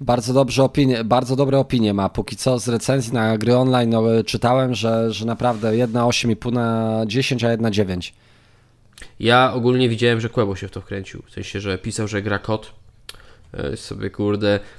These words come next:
Speaker 2: zagrał słownie i wiem, że w, że w to muci, ale chyba na, na kompie, mimo że konsolę gdzieś tam posiada. Może mu prościej, ale pisał potem, że żałuje chyba, że odpalił to na, to na kompie. W każdym razie ja się tym muszę, e, zainteresować, bo, kurde,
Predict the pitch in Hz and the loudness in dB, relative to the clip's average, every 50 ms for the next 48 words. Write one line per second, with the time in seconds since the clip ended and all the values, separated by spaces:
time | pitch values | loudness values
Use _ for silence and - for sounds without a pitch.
0 | - - _ - - 95 98 107 104 104 101 101 98 - - 110 104 101 113 120 | -20 -20 _ -16 -10 -4 -2 0 2 2 2 2 2 0 0 0 0 0 2 2
1 | 131 135 131 95 - 78 - - 107 104 120 117 110 98 107 120 113 - - - | 2 2 2 0 -2 -8 -12 -10 -4 -2 0 0 0 0 2 0 0 0 -2 -6
2 | 101 107 101 113 107 - 127 120 123 139 135 - - 117 - 113 117 113 104 127 | -6 -4 -4 -4 -2 0 0 2 2 2 2 0 -2 -2 0 0 0 0 -2 -2
3 | 123 120 117 117 117 117 117 117 117 113 - - - - - - 113 117 - - | -4 -4 -4 -2 -2 0 0 0 0 -2 -6 -10 -16 -16 -8 -6 -6 -2 0 0
4 | 120 98 - - 95 95 98 98 101 101 98 101 - 104 98 - 113 107 101 98 | 0 0 0 -4 -8 -6 -4 -4 -4 -4 -4 -4 -4 -4 -2 0 0 0 0 -2
5 | - 120 101 - 107 113 98 101 110 139 147 165 156 135 - 131 117 - - - | -4 -6 -6 -4 -2 0 0 2 2 2 2 2 2 2 2 0 0 0 -2 -4
6 | 95 101 101 - 131 135 120 - 127 120 107 101 107 104 101 107 110 110 110 98 | -4 -4 -2 -2 -2 -2 -2 -2 -2 -4 -4 -2 -2 -2 0 0 2 2 2 0
7 | 95 - - 101 98 95 - - 92 101 98 95 - 98 95 98 98 - - - | -2 -4 -6 -8 -8 -8 -10 -8 -6 -6 -6 -6 -6 -6 -6 -6 -6 -8 -10 -16
8 | - - - - - - - - 98 92 92 - - 92 90 - 92 - - 113 | -18 -18 -18 -18 -20 -14 -8 -4 -2 -2 -2 -2 -2 -4 -4 -4 -6 -4 -4 -2
9 | 110 127 120 120 117 123 117 113 - - 117 - 120 113 113 - - 113 110 110 | -2 0 0 0 0 0 0 -2 -2 -4 -4 -4 -4 -4 -4 -4 -4 -4 -4 -4
10 | 107 - - - - - _ _ _ - - - - 101 104 - 113 113 117 113 | -4 -8 -14 -20 -20 -20 _ _ _ -10 -4 -2 0 0 0 0 2 0 2 2
11 | - 113 117 113 - - 139 143 147 143 135 - - - - 160 - - - - | 0 0 0 0 -2 -2 -2 0 0 0 -2 -2 -6 -12 -10 -6 -6 -4 -4 -4
12 | 302 - - - 311 311 262 - 220 202 | -8 -10 -6 -2 0 0 0 2 0 -2